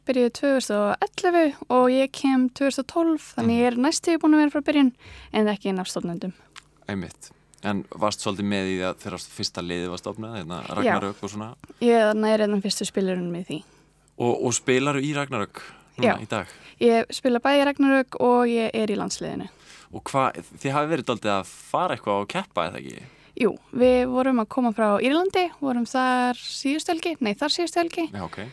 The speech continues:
Speaker 1: Kepptum tvo leiki á móti Limerick og öðru írsku liði og við
Speaker 2: Já,
Speaker 1: erum
Speaker 2: þetta var ekki, fyrirgefðu, þetta var ekki, það var ekki eitthvað svona he-, heimsmeistaramót eða eitthvað svona
Speaker 1: Nei.
Speaker 2: alþ-, þetta var bara svona félagsliða keppni.
Speaker 1: Já.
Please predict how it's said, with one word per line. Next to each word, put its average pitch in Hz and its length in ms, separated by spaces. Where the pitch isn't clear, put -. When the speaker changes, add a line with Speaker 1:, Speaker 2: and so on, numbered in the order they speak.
Speaker 1:
Kepptum 254 480
tvo 285 220
leiki 294 340
á 277 80
móti 247 380
Limerick 302 600
og 294 220
öðru 302 240
írsku 320 220
liði 339 320
og 240 460
við 247 80
Speaker 2:
Já, 254 80
Speaker 1:
erum 262 160
Speaker 2:
þetta 254 160
var - 360
ekki, 139 160
fyrirgefðu, 107 360
þetta 117 80
var 120 100
ekki, 117 140
það - 60
var 117 100
ekki 113 100
eitthvað 101 160
svona 107 140
he-, 69 600
heimsmeistaramót 104 680
eða 92 140
eitthvað 101 240
svona 107 80
Speaker 1:
Nei. 117 80
Speaker 2:
alþ-, - 240
þetta 104 180
var 107 140
bara 95 100
svona 101 140
félagsliða 92 640
keppni. 82 320
Speaker 1:
Já. 233 140